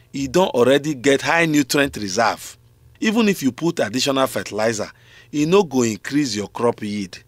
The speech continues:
So therefore, soil wey dey fertile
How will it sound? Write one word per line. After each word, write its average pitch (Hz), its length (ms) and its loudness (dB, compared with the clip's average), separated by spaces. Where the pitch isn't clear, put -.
So 127 220 -2
therefore, 110 680 -4
soil 185 480 4
wey 170 220 6
dey 147 260 6
fertile 127 600 -2